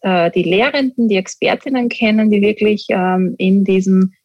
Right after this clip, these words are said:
jeweiligen Fachgebiet entweder selbstständig sogar sind oder langjährig tätig sind, äh, kennen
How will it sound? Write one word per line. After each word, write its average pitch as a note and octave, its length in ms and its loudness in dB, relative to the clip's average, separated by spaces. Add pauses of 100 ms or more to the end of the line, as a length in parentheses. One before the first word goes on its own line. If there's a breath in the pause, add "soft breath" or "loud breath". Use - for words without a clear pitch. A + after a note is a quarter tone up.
jeweiligen F#3 480 0
Fachgebiet F#3+ 960 -2
entweder F#3 440 0
selbstständig G3+ 720 -2
sogar G3+ 240 -2
sind G3 380 -2
oder G3 360 0
langjährig F#3 680 -2
tätig G#3 340 -2
sind, A3+ 300 -2 (580 loud breath)
äh, F#3+ 220 0
kennen C4+ 540 -2